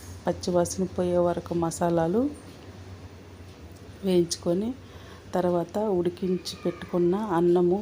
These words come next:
కొంచెం చల్లార్చి ఇందులో వేసుకుంటే మంచి వెజిటేబుల్ రైస్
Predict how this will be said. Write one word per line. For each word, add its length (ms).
కొంచెం 220
చల్లార్చి 600
ఇందులో 240
వేసుకుంటే 680
మంచి 380
వెజిటేబుల్ 600
రైస్ 280